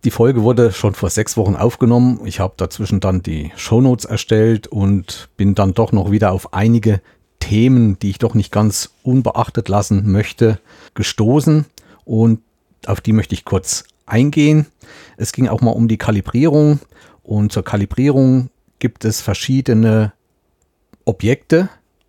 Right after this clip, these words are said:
auf Thingiverse, also diesen kostenlosen Datenbanken. Da habe ich euch was eingestellt in den Shownotes. Einmal den Kalibrierwürfel, den Temperaturtower und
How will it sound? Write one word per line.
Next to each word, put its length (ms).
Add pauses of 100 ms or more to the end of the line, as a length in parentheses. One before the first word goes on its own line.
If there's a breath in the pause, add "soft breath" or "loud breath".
(220)
auf 220
Thingiverse, 720
also 260
diesen 360
kostenlosen 600
Datenbanken. 840 (340 loud breath)
Da 320 (300)
habe 200
ich 140
euch 320
was 160
eingestellt 560
in 80
den 120
Shownotes. 520
Einmal 320
den 180
Kalibrierwürfel, 920
den 360
Temperaturtower 1160 (560 loud breath)
und 560